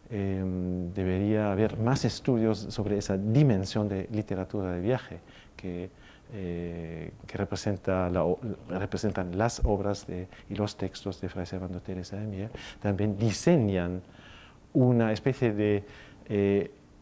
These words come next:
revalorización de la segunda fase de globalización acelerada. No por, eh, casualidad se opone a la, eh, interpretación de la histe-, historia por los de Pau, por, eh,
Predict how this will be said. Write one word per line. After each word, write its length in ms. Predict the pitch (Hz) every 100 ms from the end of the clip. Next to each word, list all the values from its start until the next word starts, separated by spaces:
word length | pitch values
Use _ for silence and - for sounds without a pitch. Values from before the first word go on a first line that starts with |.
| - - - -
revalorización 1400 | 117 123 147 120 107 107 104 104 92 98 - - 160 104
de 100 | 95
la 140 | 90 87
segunda 420 | 104 98 95 87
fase 280 | 95 90 90
de 80 | 87
globalización 640 | 87 82 82 90 82 90
acelerada. 640 | 87 85 87 87 85 85 87
No 420 | 98 117 151 101 -
por, 280 | 104 98 95 - - - -
eh, 220 | 101 95
casualidad 640 | 92 95 - 92 98 113 131 - -
se 160 | - 104
opone 640 | 95 - 175 131 90 85 85 - - - -
a 380 | 113 98 92 92 - - -
la, 340 | 101 90 87 87 95 -
eh, 360 | 92 87 85 87 95 - - - -
interpretación 640 | 135 110 101 98 98 117 107
de 100 | 98
la 140 | 90
histe-, 360 | 90 - 104 104
historia 480 | - 92 113 107 104
por 180 | 104 95
los 220 | 95 -
de 140 | 107
Pau, 480 | 92 117 107 90 92 - - - -
por, 460 | - 95 92 95 95 110
eh, 420 | 95 92 90